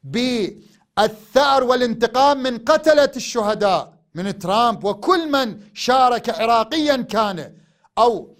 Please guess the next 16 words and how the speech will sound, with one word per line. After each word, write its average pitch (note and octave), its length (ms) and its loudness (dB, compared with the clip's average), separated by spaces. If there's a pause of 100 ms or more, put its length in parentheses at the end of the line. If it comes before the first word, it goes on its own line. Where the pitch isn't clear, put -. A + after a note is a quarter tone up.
(140)
بريطانياً A#3 760 0
كان A#3 400 -2
أو G3 360 -4
أمريكياً B3+ 600 -2
كان G#3+ 600 -4
أو C4+ 120 2
سعودياً C4 760 -4
أو B3 240 -8
إسرائيلياً، G#3 840 -6 (280)
الكل C4+ 480 0
يجب D4+ 360 2
أن A#3+ 140 -2
يدفع A3+ 400 -4
الثمن D3+ 460 -10
وسيدفعون G3+ 800 -4
الثمن C3+ 440 -10